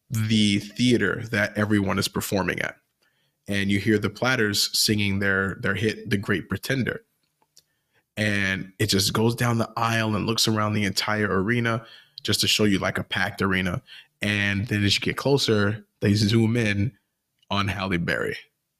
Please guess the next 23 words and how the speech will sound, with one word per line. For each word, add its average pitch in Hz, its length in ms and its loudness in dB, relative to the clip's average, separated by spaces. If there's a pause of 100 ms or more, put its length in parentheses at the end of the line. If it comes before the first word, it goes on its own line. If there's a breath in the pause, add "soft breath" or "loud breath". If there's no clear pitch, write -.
(800)
And 120 100 4
at 120 120 2
this 359 140 4
point 127 260 2
in 110 60 2
my 110 160 2
life, 101 420 0 (960)
you 143 100 6
know, 139 460 4
I, 143 600 2 (1600)
man, - 260 -2
like, 117 280 -2 (180)
<laughs> - 160 -14
I, 131 200 0 (420)
I 226 120 4
don't 269 260 2
really 247 220 2
know 202 220 2
how 151 100 0
to 135 180 0
say 180 240 0
this. 117 380 -2 (840)
Man, 113 500 0